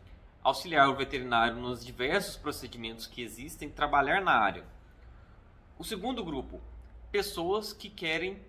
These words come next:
somente ter o conhecimento para cuidar melhor do seu animal de estimação,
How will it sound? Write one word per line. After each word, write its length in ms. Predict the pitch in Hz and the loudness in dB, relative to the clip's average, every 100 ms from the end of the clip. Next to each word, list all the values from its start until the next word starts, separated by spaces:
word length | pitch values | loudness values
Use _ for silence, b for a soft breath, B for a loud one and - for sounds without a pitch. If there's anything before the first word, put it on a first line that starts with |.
| - - - | -20 -20 -16
somente 520 | - 226 202 196 - | -2 0 0 -2 -6
ter 200 | 156 160 | -4 -4
o 80 | 165 | -2
conhecimento 640 | 185 175 196 202 165 180 | -4 -6 -6 -4 -4 -2
para 180 | - 185 | -2 -2
cuidar 300 | 190 185 185 | -2 2 2
melhor 480 | 185 220 175 180 185 | 2 0 2 2 0
do 80 | |
seu 240 | - - 156 | -4 -6 -6
animal 340 | 151 147 139 | -2 0 0
de 80 | 151 | 0
estimação, 760 | - - 156 135 - 151 151 | -6 -4 0 0 0 -2 -2